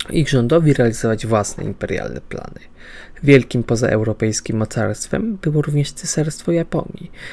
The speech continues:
I tutaj chcę się rozwinąć, bo mnie ten temat prywatnie bardzo interesuje. Ale zaczynając od początku.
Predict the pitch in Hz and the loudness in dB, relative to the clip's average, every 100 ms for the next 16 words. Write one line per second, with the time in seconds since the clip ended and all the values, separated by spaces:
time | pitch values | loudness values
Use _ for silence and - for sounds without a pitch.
0 | - - - 139 135 143 - 135 127 131 | -10 -6 2 4 4 2 2 4 4 2
1 | - - - - 175 127 113 135 147 135 | 0 -10 -12 -6 -2 0 0 0 0 0
2 | 127 131 139 151 156 - - 185 190 190 | 2 0 0 -2 -2 -6 -8 -4 -2 -2
3 | - 202 - 147 - 110 110 - - - | -2 -2 2 2 2 -4 -4 -6 -8 -10
4 | 190 - - - - - - - - - | -12 -14 -18 -20 -20 -20 -20 -20 -20 -4
5 | - 170 135 131 131 117 - - - - | 4 4 4 2 2 0 -2 -4 -4 -4
6 | - - - | -8 -10 -14